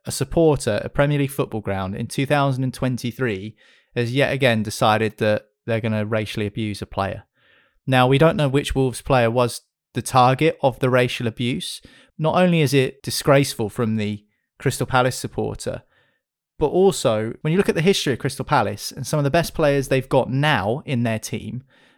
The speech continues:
and some of the best players they've had in their history as a football club, so many of them come from non-white backgrounds. I'm thinking in the team at the moment, Abera Eze and Michael Olise. Perhaps the greatest ever Crystal Palace player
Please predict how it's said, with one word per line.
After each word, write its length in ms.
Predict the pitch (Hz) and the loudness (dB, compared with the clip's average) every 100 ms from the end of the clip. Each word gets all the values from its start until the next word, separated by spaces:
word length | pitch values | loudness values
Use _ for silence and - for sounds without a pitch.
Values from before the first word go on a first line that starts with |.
| - | -10
and 80 | 139 | -4
some 120 | 160 | -2
of 40 | 147 | 0
the 60 | |
best 220 | 170 165 | -2 -2
players 260 | 165 139 135 | 2 2 2
they've 180 | 127 123 | -2 0
had 220 | 143 123 | 0 0
in 100 | 131 | 0
their 220 | 123 117 | -2 -4
history 540 | - 233 - - 120 101 | -4 -2 -2 -2 -2 -2
as 80 | 113 | -4
a 40 | |
football 360 | - 175 - 113 | -4 -6 -6 -12
club, 360 | - - - - - _ _ _ _ - | -10 -10 -12 -16 -20 _ _ _ _ -4
so 280 | - 220 | 4 6
many 240 | 208 175 135 | 8 6 4
of 100 | - | 0
them 160 | 110 | -4
come 240 | 110 123 120 | -2 -4 -2
from 320 | 123 113 123 | -2 -2 0
non-white 560 | 131 123 120 120 110 - | 0 0 0 0 -2 -4
backgrounds. 640 | 110 - 113 101 117 - _ _ _ - | -6 -4 -4 -4 -8 -14 _ _ _ -2
I'm 160 | 151 147 | -2 0
thinking 540 | 156 135 143 139 135 _ _ _ _ | 0 0 0 0 -2 _ _ _ _
in 140 | 151 139 | -2 0
the 80 | |
team 280 | 139 196 196 | 2 4 4
at 120 | 180 | 4
the 40 | 147 | 4
moment, 520 | 151 151 151 151 - _ _ - | 4 4 2 0 -4 _ _ -6
Abera 380 | 131 156 147 143 | 2 6 8 6
Eze 480 | 147 131 143 139 - | 4 4 4 4 2
and 580 | 135 131 131 131 - - - | 0 2 2 0 -4 -12 -2
Michael 340 | 135 123 135 | 0 2 0
Olise. 500 | 120 117 - 110 110 - _ _ _ _ _ _ | -2 -2 -6 -8 -8 -16 _ _ _ _ _ _
Perhaps 360 | 147 170 - - | 0 2 2 0
the 80 | |
greatest 360 | 156 165 151 - | 4 4 4 0
ever 240 | - 165 147 | 0 2 2
Crystal 280 | 160 135 147 | 0 -2 0
Palace 320 | 160 147 139 | 0 0 0
player 420 | 160 151 107 | 0 2 0